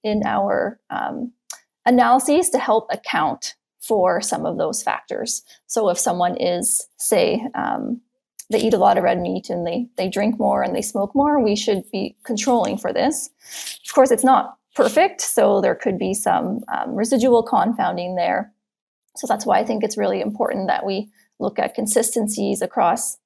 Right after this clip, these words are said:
other cohorts and, and then also look at consistencies with trials. And specifically with cohorts, we do see this repeated in other,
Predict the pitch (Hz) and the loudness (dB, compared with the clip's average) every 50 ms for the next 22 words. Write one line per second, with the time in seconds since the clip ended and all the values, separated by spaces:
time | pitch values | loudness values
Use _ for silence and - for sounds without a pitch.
0 | _ - 214 202 190 202 - - - 226 226 277 311 370 - - - - 220 214 | _ -4 -4 -2 -2 -4 -4 -4 -2 2 4 6 6 6 4 2 2 0 0 0
1 | 214 214 - - 220 214 208 208 175 175 - - - 214 190 190 185 - - - | 0 -4 -4 -2 0 0 0 0 0 0 -2 -2 -2 -4 -4 -4 -4 -6 -8 -10
2 | - - 214 208 - 220 - - - - 226 208 - 202 190 196 - 277 - - | -10 -10 -8 -6 -6 -6 -6 -4 -6 -6 -6 -6 -6 -6 -6 -6 -4 -4 -4 -4
3 | - - _ _ _ _ - - - 175 190 196 - - - 214 233 233 - - | -4 -6 _ _ _ _ -10 -4 -2 2 2 2 2 0 0 0 -2 -2 -4 -12
4 | _ _ _ - - - - - - - - - - - - 233 226 220 220 - | _ _ _ -20 -20 -20 -14 -12 -10 -10 -10 -10 -8 -2 0 2 2 2 2 2
5 | 269 262 269 277 214 240 240 240 233 220 214 208 208 208 - 220 214 240 233 226 | 4 4 6 6 6 6 4 4 4 4 4 4 2 2 2 2 4 4 4 2
6 | 233 - - 214 208 208 208 208 214 208 208 214 202 196 185 190 185 196 - - | 2 2 0 0 0 2 2 2 2 2 0 0 0 0 2 2 0 0 0 -4
7 | - - 202 208 - 254 220 202 202 214 285 320 320 277 - 233 220 196 180 190 | -4 -4 -4 -4 -2 0 2 6 8 8 8 8 6 2 2 2 2 2 2 2
8 | 190 - - 214 247 254 | 2 0 0 -2 -4 -6